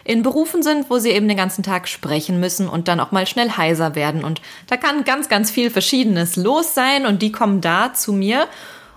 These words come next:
Und die anderen Tage bin ich hier, die meisten Tage online unterwegs und eben als Stimm- und Sprechtrainerin. Das heißt, ich arbeite mit allen, die beruflich oder auch privat auf die Stimme angewiesen sind, mit der bewusst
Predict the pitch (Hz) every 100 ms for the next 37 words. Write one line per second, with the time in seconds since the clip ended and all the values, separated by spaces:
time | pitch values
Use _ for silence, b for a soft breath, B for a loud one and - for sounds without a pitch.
0 | - 262 254 - - - 190 220 262 254
1 | 220 214 220 208 202 175 175 180 220 320
2 | 180 143 156 214 269 240 196 190 214 285
3 | - - 185 214 214 254 226 220 233 220
4 | 269 330 - - B B B B B 240
5 | 247 262 254 185 202 196 214 - 220 240
6 | 226 214 - - 208 208 - - 170 185
7 | 185 160 156 156 143 185 175 180 - -
8 | - 190 185 190 175 - 170 208 240 233
9 | 208 202 208 208 B - 180 277 285 269
10 | 269 262 214 220 208 - 208 175 175 233
11 | 277 - 175 180 - 277 269 - 247 247
12 | 226 233 233 220 226 220 - B B B
13 | 214 214 208 196 190 233 -